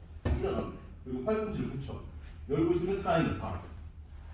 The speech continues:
팔꿈치를 붙이고 있으면 트라이앵글 안 보이고. 그죠?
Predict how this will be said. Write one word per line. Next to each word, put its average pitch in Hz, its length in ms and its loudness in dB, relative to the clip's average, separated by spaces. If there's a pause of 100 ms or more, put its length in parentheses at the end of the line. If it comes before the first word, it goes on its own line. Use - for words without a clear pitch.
(280)
팔꿈치를 175 400 -2
붙이고 156 320 0
있으면 202 460 6
트라이앵글 175 280 4
안 107 160 0
보이고. - 180 -4 (1200)
그죠? 214 160 -8